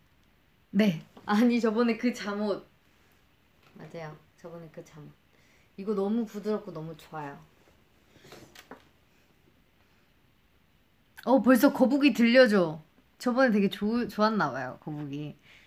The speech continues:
그때는 트랙리스트, 저번에 이 주년 브이앱 했을 땐 트랙리스트가 안 떴었잖아요. 근데 이번에는 또 트랙리스트가 올라왔기 때문에 제가 트랙리스트를 한번 간략하게 어떤 노래들인지 설명해 드리려고 이렇게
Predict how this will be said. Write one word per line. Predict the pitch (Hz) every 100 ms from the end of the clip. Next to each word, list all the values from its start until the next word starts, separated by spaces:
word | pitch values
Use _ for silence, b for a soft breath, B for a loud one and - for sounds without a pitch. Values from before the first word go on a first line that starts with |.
| b b b b b b b _ _
그때는 | - 240 302 294
트랙리스트, | 311 392 403 392 349 -
저번에 | 254 254 254 240
이 | 208
주년 | 220 269 226
브이앱 | 226 220 226
했을 | 220
땐 | 220 214
트랙리스트가 | 381 403 349 311 - 226
안 | 170 160
떴었잖아요. | 190 170 165 _ _ _ _ _ - 165 156 202 196 - - -
근데 | 175 160
이번에는 | 160 190 175 160 156
또 | 180
트랙리스트가 | 185 302 330 285 254 - 202
올라왔기 | 175 170 185 175 180 175
때문에 | 180 160 147 170 233 160
제가 | 170 160 156 B B
트랙리스트를 | - 302 262 196 - - 180 185
한번 | 180 160
간략하게 | - 165 185 196 160 - 151
어떤 | 143 214
노래들인지 | 175 156 165 160 147 143 143 240 240
설명해 | 220 240 240 208
드리려고 | - 165 147 147 139 196 269 392 B B B
이렇게 | 151 - 269 349